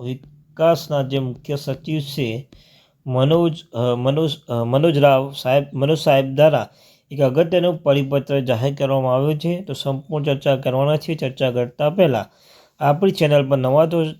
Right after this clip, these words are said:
નવા છો ચેનલ સબસ્ક્રાઇબ કરી લો ગુજરાતી સાહિત્ય with નિકુંજ ચેનલને. તો ચાલો જાણીએ વિગતવાર માહિતી મિત્રો. સૌપ્રથમ આપણે વાત કરી લઈએ કે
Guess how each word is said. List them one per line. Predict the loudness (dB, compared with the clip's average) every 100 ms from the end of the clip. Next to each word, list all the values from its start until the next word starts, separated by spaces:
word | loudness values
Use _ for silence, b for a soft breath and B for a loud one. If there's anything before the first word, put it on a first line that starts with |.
| -4
નવા | 0 0
છો | 0 -4
ચેનલ | -2 -2 -2
સબસ્ક્રાઇબ | -4 -6 -6 -4 -4 0
કરી | -2
લો | 0 0
ગુજરાતી | 0 0 0
સાહિત્ય | 0 0 0 -2 -2
with | -2
નિકુંજ | -2 -6 -8 -6
ચેનલને. | -2 0 0 -2 -10 _ b b b b b
તો | -12
ચાલો | 0 2 4 2
જાણીએ | 2 2 2
વિગતવાર | 2 0 0 0 2
માહિતી | 2 0 0 -4
મિત્રો. | -6 -10 -18 -20 _ _ b b b b b 4
સૌપ્રથમ | 4 6 4 4 4
આપણે | 2 2
વાત | 2 4 2 -2
કરી | -2
લઈએ | 0 0 0
કે | 0 -2 -4